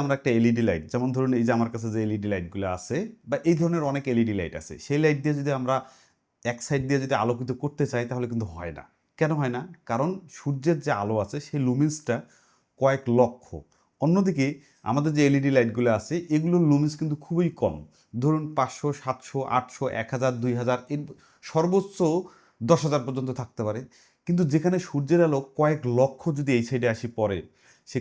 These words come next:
কয়েক লক্ষকে যদি আপনি এই সাইড দিয়ে দিতে চান, তাহলে কিন্তু আপনি লাইট দিয়ে কখনোই আপনি করতে পারবেন না। এক উপায় আছে, সেটা হচ্ছে যে এই সূর্যের যে আলোটা আসতেছে,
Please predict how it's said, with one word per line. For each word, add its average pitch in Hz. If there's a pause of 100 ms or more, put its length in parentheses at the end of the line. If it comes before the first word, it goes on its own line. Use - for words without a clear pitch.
(120)
কয়েক 139 (160)
লক্ষকে 139
যদি 143 (120)
আপনি 147 (680)
এই 160
সাইড 165
দিয়ে 147
দিতে 123
চান, 123 (140)
তাহলে 127
কিন্তু 139 (640)
আপনি 143 (140)
লাইট 127
দিয়ে 147 (100)
কখনোই 143 (120)
আপনি 131 (200)
করতে 131
পারবেন 82
না। 76 (520)
এক 196 (540)
উপায় 160
আছে, 175
সেটা 156
হচ্ছে 165
যে 117 (440)
এই 123
সূর্যের 139
যে 156
আলোটা 120
আসতেছে, 131